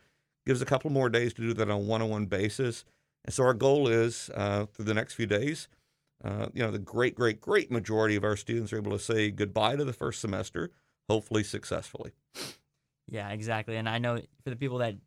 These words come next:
Speaker 2: don't, that didn't have, um, to make up any finals, it was nice to get an early release. And also,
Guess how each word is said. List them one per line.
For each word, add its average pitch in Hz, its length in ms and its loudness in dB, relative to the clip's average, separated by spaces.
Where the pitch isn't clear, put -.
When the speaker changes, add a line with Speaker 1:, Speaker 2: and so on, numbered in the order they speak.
Speaker 2:
don't, 123 260 0
that 107 240 -4
didn't 139 320 -4
have, 107 280 -4
um, 95 400 -8
to 107 80 -10
make 104 160 -4
up 104 120 -4
any 101 140 -4
finals, 101 420 -4
it - 20 -8
was 98 160 -8
nice 107 200 -2
to 98 100 -14
get 101 140 -4
an 98 100 -8
early 101 280 -6
release. 101 380 -6
And 104 100 -8
also, 107 440 -4